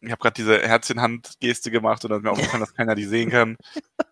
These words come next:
Speaker 1: Ähm,
Speaker 2: Ja, das war vorhin auch mit der Karte. Als wir auf der Karte unterwegs waren, ist natürlich auch,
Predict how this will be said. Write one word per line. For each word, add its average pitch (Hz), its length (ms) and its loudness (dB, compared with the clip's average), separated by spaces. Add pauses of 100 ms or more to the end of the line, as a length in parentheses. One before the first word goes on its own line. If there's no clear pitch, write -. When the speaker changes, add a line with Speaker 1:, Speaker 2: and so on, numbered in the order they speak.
(560)
Speaker 1:
Ähm, 110 180 2
Speaker 2:
Ja, 165 60 0
das 160 220 -2
war 151 160 2
vorhin 151 280 4
auch 139 120 4
mit 139 160 0
der 139 100 2
Karte. 135 480 0
Als 113 160 -4
wir 131 80 2
auf 123 80 0
der 135 100 -4
Karte 131 360 0
unterwegs 120 420 -4
waren, 120 140 -4
ist 120 100 -10
natürlich 120 400 -6
auch, 117 240 -2